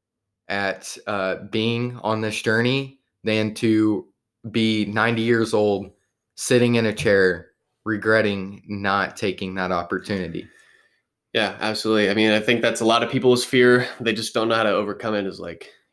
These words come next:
Speaker 2: you know, they get happy and complacent, and they're scared of failing. But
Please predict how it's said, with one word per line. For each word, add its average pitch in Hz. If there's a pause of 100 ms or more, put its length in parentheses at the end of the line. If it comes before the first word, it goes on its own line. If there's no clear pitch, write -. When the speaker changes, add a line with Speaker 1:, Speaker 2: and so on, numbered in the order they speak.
Speaker 2:
you -
know, 95 (140)
they 101
get 95
happy 104
and 104
complacent, 104 (240)
and 104
they're 92
scared 113
of 107
failing. 123 (260)
But 104